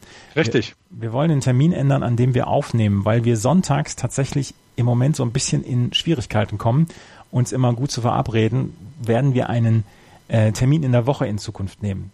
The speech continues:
Speaker 2: Das wird noch kommuniziert, wann wir das machen, aber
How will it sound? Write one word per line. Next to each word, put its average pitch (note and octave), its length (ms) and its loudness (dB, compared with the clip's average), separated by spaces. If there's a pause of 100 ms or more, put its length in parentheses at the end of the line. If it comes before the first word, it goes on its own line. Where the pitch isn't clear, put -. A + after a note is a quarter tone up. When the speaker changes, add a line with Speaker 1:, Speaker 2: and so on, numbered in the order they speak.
(160)
Speaker 2:
Das G#2 260 -6 (140)
wird C3 180 0
noch C#3 320 -2
kommuniziert, C3+ 640 0
wann C#3+ 160 0
wir E3+ 80 2
das D3+ 140 2
machen, E3 320 2 (180)
aber C3+ 400 0